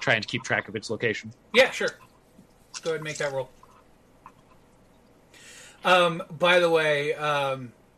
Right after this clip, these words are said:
Speaker 2: as soon as you said that and it got quiet, the next thing you heard is, uh, Heath's uproarious laughter.
Speaker 1: <laughs> Yes.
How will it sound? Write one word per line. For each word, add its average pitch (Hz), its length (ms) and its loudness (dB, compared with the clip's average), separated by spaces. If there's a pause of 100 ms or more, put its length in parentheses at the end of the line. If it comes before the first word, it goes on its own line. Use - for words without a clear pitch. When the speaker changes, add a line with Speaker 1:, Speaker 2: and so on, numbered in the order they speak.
Speaker 2:
as 160 200 0
soon 180 240 -2
as 156 160 -6
you 151 100 -8
said 147 300 -2
that 143 180 0
and 135 100 -14
it 139 60 -10
got 139 240 -4
quiet, 139 540 -2
the 135 80 -8
next 139 260 -8
thing 143 180 -8
you 135 120 -10
heard 135 260 -4
is, 127 160 -10
uh, 135 240 -4 (400)
Heath's 185 420 -4
uproarious 160 760 0
laughter. 131 580 -10 (460)
Speaker 1:
<laughs> 147 260 0 (120)
Yes. - 600 -8